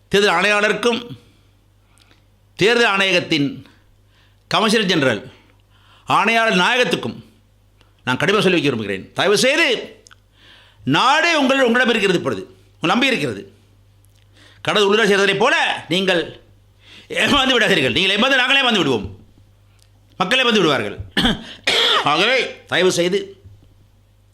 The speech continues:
உங்களை இப்படி பேசும் பொழுது எனக்கு இருமலும் வருகிறது பாருங்கள். <laughs> ஆகவே இருமல் வந்தால் ஏதோ ஞாபகம் வருகிறது அர்த்தம், பரவாயில்லை, பகிரங்க சொல்ல முடியாது என்ன ஞாபகம் என்று. ஆனால் தயவு செய்து நீங்கள்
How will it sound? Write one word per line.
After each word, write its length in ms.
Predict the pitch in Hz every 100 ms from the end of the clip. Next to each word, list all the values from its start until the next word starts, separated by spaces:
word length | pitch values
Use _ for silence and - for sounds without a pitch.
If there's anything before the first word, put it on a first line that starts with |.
| _ _ _ _ _ _ - _ _ _ - - - - _
உங்களை 160 | 113
இப்படி 140 | 127 131
பேசும் 220 | 135 139
பொழுது 180 | 131 143
எனக்கு 180 | 147 127
இருமலும் 280 | 143 156 131
வருகிறது 320 | 110 92 87 -
பாருங்கள். 340 | - 120 120 117 - - - - 190 - 185 -
<laughs> 760 | 175 - 165 - - - - 139
ஆகவே 260 | 156 180 151 - 165 147 -
இருமல் 300 | 160 190 170
வந்தால் 340 | 175 208 220 175
ஏதோ 100 | 180
ஞாபகம் 280 | 170 202
வருகிறது 280 | 185 170 175
அர்த்தம், 260 | 156 147 107 98 -
பரவாயில்லை, 460 | 139 160 143 131 107 - - _ _ - -
பகிரங்க 280 | 139 156 151
சொல்ல 140 | 151
முடியாது 260 | 147 127 113
என்ன 100 | 135
ஞாபகம் 220 | 127 117 104
என்று. 120 | 95
ஆனால் 280 | 156 269 254
தயவு 220 | 127 156 214
செய்து 200 | 233 214
நீங்கள் 300 | 170 127